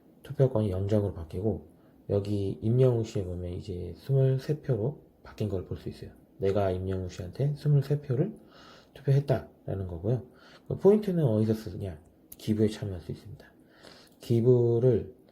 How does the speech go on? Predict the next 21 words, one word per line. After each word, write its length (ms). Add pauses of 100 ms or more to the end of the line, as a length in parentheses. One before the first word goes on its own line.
(160)
임영웅 460
씨 200
이름으로, 720 (600)
어, 600 (200)
복지단체에 960
이제 260 (640)
기부를 360
할 100
수 120
있는데, 400 (120)
여기 260
이제 100
보탬을 720 (1000)
하는 260
거죠. 200 (380)
뭐, 280
임영웅 380
씨한테 840 (640)
기부 800 (100)
참여를 400
하겠다 380